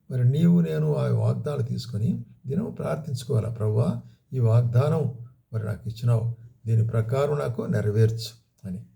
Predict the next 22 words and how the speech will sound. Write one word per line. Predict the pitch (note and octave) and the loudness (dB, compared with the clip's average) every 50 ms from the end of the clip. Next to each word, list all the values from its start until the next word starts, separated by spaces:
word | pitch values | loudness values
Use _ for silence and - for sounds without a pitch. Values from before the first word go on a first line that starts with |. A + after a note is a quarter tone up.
| _ _ _ _ _ - | _ _ _ _ _ -4
వాగ్దానాన్ని | A2+ A#2 A2+ A2+ A2 - A2+ A2+ A2+ A2+ A2 | 0 2 2 4 4 4 4 6 6 6 4
చదువుకుంటూ | A2+ - - - G#2+ A2+ - C#3 C3+ C3+ - A3+ - - - - _ _ _ _ - | 4 2 -2 -4 -4 -4 -4 -4 -4 -2 -2 -2 -4 -4 -8 -18 _ _ _ _ -10
మరి | A2 G#2 G2 G2 | -8 -6 -6 -4
ఆయన | G2+ G#2 G2+ | -4 -4 -6
పాదశంలో | F#2 - A#2 A#2+ A#2+ - - - - A#2+ A#2 | -6 -4 -2 0 0 0 2 2 2 2 2
దినదినం | - - A#2+ C#3 D#3+ F3 F3+ G3 G3+ | 2 2 2 2 2 2 2 4 2
మనం | F3+ D3 C3 A#2+ A#2+ | 2 2 4 4 4
విజ్ఞాపన | A#2 A2 A2+ A#2 B2 C#3 C#3+ C3+ C3 A2+ | 4 4 2 2 0 0 -2 -2 0 0
చేసినట్లయితే, | A#2 A2+ A2+ A2 - - G2+ G2 F#2+ - F#2+ G2 G2 G2+ G2+ - - _ _ _ _ - | 0 0 0 -2 -4 -6 -10 -10 -10 -10 -8 -8 -8 -8 -10 -12 -16 _ _ _ _ -2
వాగ్దానం | A#2 A#2 B2+ D3 D#3 D3+ - A2 C3+ D#3+ D#3+ D#3 | 0 0 2 2 0 2 2 2 4 4 2 0
యొక్క | D#3+ D#3+ - - F#3 F3 C#3 A#2 - - - - - - - - B2+ | -2 -4 -4 -2 0 0 2 0 -2 -4 -8 -14 -16 -18 -12 -6 -4
మరి | B2 B2 A2+ G#2+ A2 G#2+ A2 A2+ A#2+ B2 - - - - - - _ - | 0 2 2 2 2 4 4 4 4 4 2 -2 -6 -8 -14 -18 _ -12
భావము | G2+ G2 F2+ F#2+ B2 C#3+ E3 F3 F#3 F#3+ G3 F#3+ | -10 -4 2 4 6 6 6 6 4 4 4 2
లేక | D#3+ C3+ B2+ A#2 - | 2 2 0 0 -2
అర్థాన్ని | A2 A2+ - - - C#3 C#3 C#3+ C#3 B2+ A#2 - - - - - - | -4 -4 -6 -6 -6 -6 -6 -4 -2 -4 -4 -4 -6 -12 -12 -6 -2
దేవుడు | A2+ A#2 B2+ B2+ A#2+ | 0 0 2 4 4
నీతో | A#2+ B2 B2+ - B2+ A#2+ | 4 4 4 2 2 2
మాట్లాడినట్లు | A2 G#2+ A2+ A2+ A#2+ A#2+ - - C3+ C3+ C#3 C#3 C#3 C3+ - F3 F#3+ G#3 - - - _ _ _ - | 2 0 0 0 -2 -2 -2 -2 -2 -2 -2 -4 -4 -2 0 0 0 0 -2 -6 -18 _ _ _ -8
దాన్ని | A2+ G#2 G2 G2 | -6 -4 -4 -2
నెరవేర్చేవాడు | G2 G#2 A#2 C3 D3+ D#3+ - - B2 B2 A2+ A2 A2 | 0 2 2 2 2 2 0 -2 -2 0 2 2 0
ఉంటున్నాడు. | A#2 - - - A2+ - - - - - | 0 -2 -4 -6 -6 -6 -8 -10 -12 -10
కాబట్టి | A#2 A#2 B2+ B2+ A#2+ B2 B2 A2 G2+ G#2+ A2+ A2+ | -8 -6 -6 -6 -4 -2 -2 -2 0 0 -2 -4